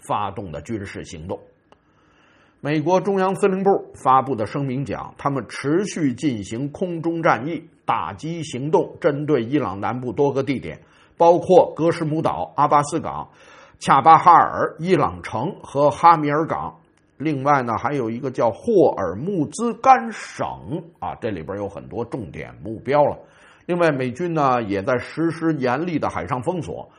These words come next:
最新他们拦截了四艘船只，掉头回去。还在打，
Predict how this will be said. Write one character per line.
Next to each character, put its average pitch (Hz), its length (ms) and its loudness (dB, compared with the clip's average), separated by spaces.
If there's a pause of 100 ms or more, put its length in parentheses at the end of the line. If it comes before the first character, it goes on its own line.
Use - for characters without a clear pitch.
(120)
最 156 200 2
新 196 360 -4
他 - 100 -8
们 104 180 -8
拦 104 260 -6
截 95 180 -10
了 107 280 -6 (140)
四 135 440 -4
艘 104 280 -4
船 101 260 -8
只， 127 180 -6 (160)
掉 104 160 -2
头 113 160 -4
回 107 160 -8
去。 - 160 -16 (2500)
还 175 200 0
在 170 140 4
打， 90 440 -4